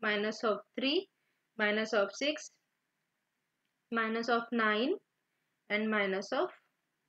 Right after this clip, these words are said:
ट्वेल्व। ठीक है, तो अब आप देख रहे हो कि रो थ्री, रो टू में हमारे पास, अ, relation है, ठीक है, and R four and आर टू में भी हमारे पास relation है,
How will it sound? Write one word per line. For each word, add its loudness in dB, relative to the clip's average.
ट्वेल्व। -8
ठीक 0
है, 6
तो -8
अब 6
आप 10
देख 6
रहे 12
हो 12
कि 6
रो 10
थ्री, 6
रो 8
टू 0
में 10
हमारे 8
पास, 8
अ, 6
relation 6
है, 0
ठीक 2
है, 4
and 6
R 12
four 10
and 12
आर 12
टू 4
में 8
भी 2
हमारे 8
पास 6
relation 4
है, -2